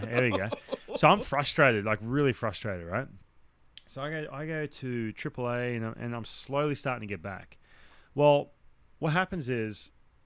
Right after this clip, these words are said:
Speaker 1: they kept pushing me back. Oh, I, I was supposed to pitch in Baltimore. I never forget. They said, "Are you gonna start this game?" They showed me a calendar.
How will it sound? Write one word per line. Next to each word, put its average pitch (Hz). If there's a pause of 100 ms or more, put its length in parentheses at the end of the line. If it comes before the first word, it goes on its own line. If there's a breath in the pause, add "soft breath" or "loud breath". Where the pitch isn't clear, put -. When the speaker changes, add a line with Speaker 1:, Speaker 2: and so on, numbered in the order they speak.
(280)
Speaker 1:
they 151
kept 196
pushing 165
me 131
back. 120
Oh, 170 (120)
I, 135 (120)
I 143
was 143
supposed 175
to 151
pitch -
in 120
Baltimore. 110
I 110
never 131
forget. 113
They 107
said, 117
"Are 113
you 117
gonna 143
start 127
this 120
game?" 117
They 123
showed 151
me 127
a 101
calendar. 104